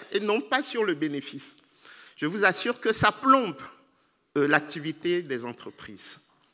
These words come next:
Donc, il faut absolument qu'on ait une vraie réflexion sur la fiscalité, pour que ce ne soit pas une fiscalité confiscatoire pour nos, nos jeunes entrepreneurs. Et enfin, dernière chose,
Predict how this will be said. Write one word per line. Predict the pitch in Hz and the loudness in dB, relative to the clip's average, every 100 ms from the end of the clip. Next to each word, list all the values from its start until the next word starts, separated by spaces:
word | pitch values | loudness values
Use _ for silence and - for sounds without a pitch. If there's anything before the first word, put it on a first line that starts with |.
| - _ | -20 _
Donc, | 135 175 214 | -4 -4 -4
il | |
faut | 190 247 | 0 0
absolument | 196 - 175 165 165 196 | 2 2 0 0 -4 -6
qu'on | - 175 165 | -6 -6 -2
ait | |
une | 180 165 | -2 -4
vraie | 113 208 | 0 2
réflexion | 226 165 - 143 - 147 175 - - - | 4 2 -2 -4 -4 -6 -12 -20 -20 -20
sur | - - - 190 190 | -8 -6 -4 -4 -2
la | 147 | -2
fiscalité, | - 147 - 151 135 131 139 123 _ - _ _ | -2 -4 -4 -4 -6 -8 -12 -16 _ -20 _ _
pour | 180 - | -14 -4
que | 202 | 0
ce | 175 | 0
ne | 160 | -2
soit | 190 175 | -4 -2
pas | 196 208 - | -2 -2 -4
une | 180 | -8
fiscalité | - 135 - 139 139 - 160 175 180 _ | -8 -6 -4 -6 -8 -10 -6 -6 -10 _
confiscatoire | - 151 - 135 139 135 - 131 110 - _ _ _ _ _ | -6 -4 -2 -2 -4 -6 -8 -10 -10 -16 _ _ _ _ _
pour | 160 160 | -10 -6
nos, | 147 120 - - _ 117 | -6 -6 -8 -16 _ -6
nos | 123 135 127 | -2 0 0
jeunes | 127 147 139 | -2 -4 -2
entrepreneurs. | 127 - 117 - 107 98 98 _ _ _ - - - - - | -6 -8 -14 -12 -12 -12 -18 _ _ _ -20 -20 -20 -20 0
Et | |
enfin, | 156 151 214 208 | 0 2 0 0
dernière | 160 151 156 160 | 2 2 2 -2
chose, | - 180 151 - | -2 -2 -2 -6